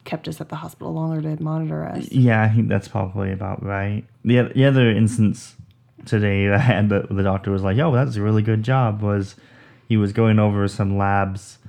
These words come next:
Speaker 2: on a patient, and they were just kind of, like, incidental finding. Not, maybe not incidental, but they had run labs and saw that the patient was anemic, and so they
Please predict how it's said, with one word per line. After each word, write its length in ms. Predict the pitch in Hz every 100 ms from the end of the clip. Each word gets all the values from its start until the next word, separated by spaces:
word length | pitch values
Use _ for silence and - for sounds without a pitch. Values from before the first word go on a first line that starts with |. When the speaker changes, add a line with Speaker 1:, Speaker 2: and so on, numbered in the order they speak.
| - _ _ _ _ _
Speaker 2:
on 180 | - 98
a 40 | 95
patient, 800 | 123 110 - 107 98 92 - - _ _ -
and 140 | 117
they 80 | 123
were 100 | 123
just 200 | 120 120
kind 160 | 147
of, 80 | 135
like, 160 | 107 98
incidental 520 | 117 110 104 104 104
finding. 360 | 92 101 101 110
Not, 200 | 107 - - - -
maybe 140 | 127 127
not 200 | 123 -
incidental, 480 | 104 101 101 98
but 220 | 101 101 104
they 220 | 104 101
had 180 | 104 101
run 180 | 107
labs 460 | 101 98 95 98 98
and 260 | 98 95 - -
saw 120 | 101
that 100 | -
the 60 |
patient 360 | - 101 92 92
was 120 | 95
anemic, 600 | 92 123 135 107 104 - - _ _ _ _ _ _ -
and 200 | 104 98
so 140 | 104
they 640 | 95 95 95 95 92 95